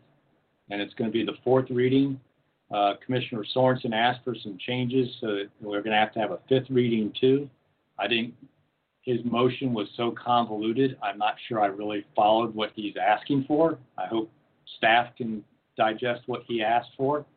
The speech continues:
I challenge anyone to go back and listen to the meeting and try and figure out exactly what his motion was. Um, and I can't believe that the chair, um, accepted that as a, as a clear motion,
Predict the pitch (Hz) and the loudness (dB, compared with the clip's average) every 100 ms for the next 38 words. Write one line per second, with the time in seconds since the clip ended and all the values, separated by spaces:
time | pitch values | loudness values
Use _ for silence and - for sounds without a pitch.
0 | _ _ _ _ _ 95 101 - 117 113 | _ _ _ _ _ -4 -2 2 2 2
1 | 113 117 113 110 107 110 107 107 110 - | 0 0 -2 -2 -4 -4 0 2 2 -2
2 | 98 113 - 110 107 104 107 113 123 104 | -8 -10 -8 -8 -8 -6 -2 -2 -2 -4
3 | - 104 95 - 110 104 107 101 98 101 | -6 -6 -6 -4 -2 2 2 2 0 0
4 | 107 107 104 104 104 95 101 104 - 90 | 0 -2 -4 -4 -4 -8 -6 -6 -8 -8
5 | 95 117 147 - _ _ _ _ _ _ | -2 0 0 -6 _ _ _ _ _ _
6 | - - _ _ - 92 90 90 - 104 | -14 -14 _ _ -4 -2 -2 -6 -8 -4
7 | 95 92 - - 110 - 101 110 110 113 | -2 -2 -4 0 0 0 2 4 2 -2
8 | 101 - 117 104 113 113 - _ 110 95 | -8 -4 0 2 2 0 -4 _ -6 -4
9 | 92 87 _ - - - 117 120 110 110 | -4 -8 _ -14 -8 0 0 0 -2 2
10 | 110 104 101 95 101 - 101 98 90 - | 2 0 -4 -8 -8 -12 -8 -8 -10 0
11 | 113 104 101 110 110 151 156 | 2 2 2 0 2 0 -2